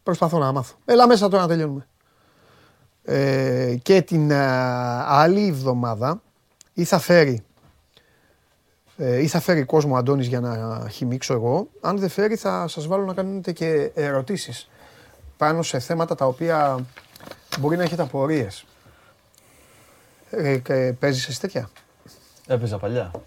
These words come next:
Speaker 2: Εντάξει, όχι επαγγελματικά, γιατί, για λίγο, για να περνάει η ώρα.
Speaker 1: Αυτό το παιχνίδι;
Speaker 2: Το lol, ναι, έπαιζα lol.
Speaker 1: Όντως;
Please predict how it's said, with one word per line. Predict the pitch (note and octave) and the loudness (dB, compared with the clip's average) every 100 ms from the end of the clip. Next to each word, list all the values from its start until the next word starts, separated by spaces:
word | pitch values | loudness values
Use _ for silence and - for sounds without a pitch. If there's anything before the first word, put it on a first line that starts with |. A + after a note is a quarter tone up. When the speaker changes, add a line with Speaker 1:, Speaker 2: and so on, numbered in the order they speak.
| _ - | _ -6
Speaker 2:
Εντάξει, | A#2 G2 | -6 -6
όχι | F#2+ F#2+ F2+ E2 | -10 -8 -10 -10
επαγγελματικά, | E2 F#2 F2 F2 F2+ | -10 -10 -10 -12 -12
γιατί, | E2+ F2 | -10 -4
για | G2+ | 0
λίγο, | A2 G2+ | 2 2
για | F#2 | 2
να | |
περνάει | F#2 G2+ G2+ | 2 2 4
η | |
ώρα. | G2 E2 - _ | 2 0 -8 _
Speaker 1:
Αυτό | - B2 | -6 0
το | D3 | 2
παιχνίδι; | C3 C3 C3 C3+ G#2+ _ | 2 0 0 0 -2 _
Speaker 2:
Το | - G#2 | 0 4
lol, | A2 | 4
ναι, | G2+ A2+ | 4 4
έπαιζα | G#2+ E2 D#2+ | 2 -2 -4
lol. | E2 D#2+ - - _ _ _ _ _ - | -6 -8 -14 -20 _ _ _ _ _ 4
Speaker 1:
Όντως; | D#3 B2+ A2 - | 4 4 -2 -6